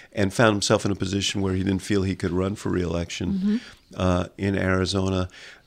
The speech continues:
Speaker 1: Do, do you contemplate returning to public life? And is this environment discouraging, uh, to you?
Speaker 2: I'm not contemplating anything right now other than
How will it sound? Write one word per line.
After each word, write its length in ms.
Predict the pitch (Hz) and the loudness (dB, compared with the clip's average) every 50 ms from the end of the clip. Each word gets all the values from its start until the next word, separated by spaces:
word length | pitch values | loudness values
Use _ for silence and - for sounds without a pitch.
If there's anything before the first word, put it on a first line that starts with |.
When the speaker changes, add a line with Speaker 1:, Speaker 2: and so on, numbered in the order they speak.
| - - | -6 0
Speaker 1:
Do, 180 | - 127 127 123 | 4 4 4 4
do 180 | 123 - 131 | 2 0 2
you 140 | 143 165 180 | 2 2 2
contemplate 840 | 175 - - 156 151 151 156 156 151 - - 156 147 143 131 - - - _ _ - | 0 -2 2 4 4 4 4 2 0 2 4 4 4 4 4 0 -6 -14 _ _ -4
returning 480 | 107 120 117 - - 139 123 123 123 120 | -2 -2 0 2 2 4 4 6 4 4
to 60 | 113 | 2
public 480 | 113 - 127 117 110 104 113 110 - - | 2 2 2 4 4 4 2 2 2 0
life? 540 | 95 101 98 98 104 110 107 - - - - _ - | 2 2 4 4 2 2 -2 -4 -10 -20 -16 _ 0
And 200 | - 104 104 110 | 2 4 4 4
is 140 | 110 101 - | 4 4 2
this 180 | 139 139 - | 2 2 4
environment 760 | 180 151 110 98 110 104 104 117 120 113 110 110 113 113 - - - - - - - _ - | 4 2 4 6 8 8 8 8 8 8 6 6 4 2 0 -8 -20 -20 -20 -20 -20 _ -4
discouraging, 1000 | - 117 104 - - - 120 110 110 117 120 120 107 107 117 117 117 113 113 117 - - - - _ _ - | 0 2 2 2 4 6 8 10 10 10 8 6 4 4 4 4 4 2 -2 -6 -10 -16 -20 -20 _ _ -6
uh, 200 | - 113 110 110 | -2 0 0 0
to 200 | 101 - - 123 | 0 -2 0 0
you? 400 | 113 107 110 110 110 113 120 123 - - _ _ _ _ _ _ _ - - - - - - - _ _ _ _ _ _ _ _ _ _ _ - | 2 4 6 6 6 6 4 0 -6 -10 _ _ _ _ _ _ _ -20 -20 -20 -20 -20 -20 -20 _ _ _ _ _ _ _ _ _ _ _ 2
Speaker 2:
I'm 280 | - 220 214 226 226 | 4 6 6 8 8
not 260 | 220 220 202 190 185 - | 8 8 8 6 6 4
contemplating 720 | - 180 160 170 165 - 165 - 175 160 156 156 156 156 | 2 2 2 2 0 -2 -2 0 0 2 2 2 2 0
anything 380 | 147 147 151 170 - 208 202 208 | 2 2 0 2 2 4 4 6
right 200 | 196 131 151 160 | 6 6 6 6
now 260 | 160 185 190 180 175 | 6 6 6 8 8
other 200 | 175 175 170 170 | 8 8 6 6
than 420 | 160 165 160 160 156 151 151 165 | 6 4 4 4 4 2 0 -2